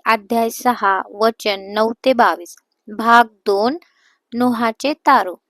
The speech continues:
तर अध्याय सहा पाहण्यापूर्वी आम्ही छोटीशी प्रार्थना करूया. सर्व समर्थ देवा, प्रभू येशू, आम्हाला निवडून घेतल्याबद्दल व प्रत्येक वाईटापासून दूर ठेवल्याबद्दल आम्ही तुला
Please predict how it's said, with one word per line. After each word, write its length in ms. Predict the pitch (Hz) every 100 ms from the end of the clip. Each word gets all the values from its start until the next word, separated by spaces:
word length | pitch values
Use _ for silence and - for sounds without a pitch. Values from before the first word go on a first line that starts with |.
| _ _ _ _ _ _
तर 280 | 262 226 226 262 _ _ _ _ _ _ _
अध्याय 600 | 247 233 214 247 254 262 269 _ _ _ _ _
सहा 360 | - 277 254
पाहण्यापूर्वी 960 | 302 247 226 220 214 - 247 269 226 240 - _ -
आम्ही 300 | 220 226 240
छोटीशी 340 | 233 214 208 277
प्रार्थना 420 | 269 208 180 208 240
करूया. 400 | 226 165 180 - _ _ _ _ _ _
सर्व 440 | - - 240 233 226
समर्थ 500 | - 214 202 208 214
देवा, 440 | 185 185 185 214 302 - _ -
प्रभू 240 | 220 214
येशू, 560 | 214 202 - 240 277 349 -
आम्हाला 400 | 233 233 220 214
निवडून 420 | 220 214 226 285
घेतल्याबद्दल 960 | 277 254 226 208 190 190 - 220 294 370 _ _ _ _
व 140 | 220 226 -
प्रत्येक 560 | 240 226 _ 277 320 277
वाईटापासून 640 | 233 214 202 214 214 214
दूर 280 | 220 254 311
ठेवल्याबद्दल 800 | 269 226 202 185 185 - 247 269
आम्ही 300 | 240 208 202
तुला 180 | 202 190